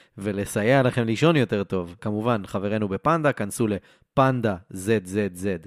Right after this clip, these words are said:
סי או איי אל, יש לכם חמישה עשר אחוזי הנחה על כל דבר שתרצו בשביל לשדרג את חוויית השינה שלכם, קוד קופון יש חמש עשרה, וואי אי אס אייץ' אחד חמש, אה,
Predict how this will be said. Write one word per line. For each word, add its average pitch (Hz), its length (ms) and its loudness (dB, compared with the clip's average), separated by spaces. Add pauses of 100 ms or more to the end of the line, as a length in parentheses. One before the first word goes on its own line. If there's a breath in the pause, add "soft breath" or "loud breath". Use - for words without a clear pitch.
(120)
סי 92 220 -6
או 95 220 -2
איי 95 160 -8
אל, 151 220 0 (480 loud breath)
יש 104 120 -4
לכם 104 180 -6
חמישה 101 400 0
עשר 107 220 -2
אחוזי 104 280 -4
הנחה 107 420 -4
על 107 120 -4
כל 107 260 -2
דבר 107 260 -2
שתרצו 104 460 -6
בשביל 104 260 -6
לשדרג 104 380 -4
את 98 80 -6
חוויית 101 340 -4
השינה 110 320 -4
שלכם, 151 380 -2 (280 loud breath)
קוד 123 160 0
קופון 120 320 0
יש 117 300 0
חמש 101 340 -6
עשרה, 92 280 -8
וואי 95 280 -2
אי 98 160 -10 (160)
אס - 180 -14
אייץ' 98 260 -8
אחד 98 240 -6
חמש, 139 460 -4 (500 loud breath)
אה, 98 60 -6